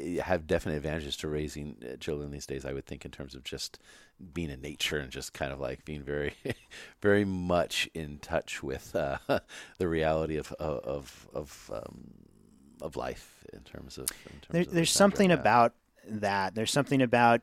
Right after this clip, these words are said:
Speaker 2: um, having to be in tune with the seasons
Speaker 1: Yeah.
Speaker 2: of the year.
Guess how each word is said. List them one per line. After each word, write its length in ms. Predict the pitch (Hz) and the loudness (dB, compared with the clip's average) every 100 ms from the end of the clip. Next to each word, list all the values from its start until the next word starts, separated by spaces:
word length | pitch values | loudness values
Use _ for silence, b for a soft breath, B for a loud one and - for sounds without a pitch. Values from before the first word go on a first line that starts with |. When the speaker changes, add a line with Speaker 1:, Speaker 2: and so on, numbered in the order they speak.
| - | 2
Speaker 2:
um, 420 | 107 104 104 110 _ - | 0 2 0 -2 _ 0
having 340 | - 151 151 | 6 8 8
to 80 | 139 | 6
be 160 | 127 | 6
in 100 | 123 | 6
tune 300 | 117 117 117 | 4 2 2
with 100 | 110 | 2
the 80 | - | 2
seasons 560 | 113 107 101 101 98 - - - | 2 2 0 -2 -4 -8 -12 -4
Speaker 1:
Yeah. 200 | 80 69 b b - | -2 -4 b b -4
Speaker 2:
of 440 | 104 101 - - - | -4 -4 -14 -16 -8
the 180 | 110 107 | -2 0
year. 500 | 101 104 101 98 | 0 2 4 2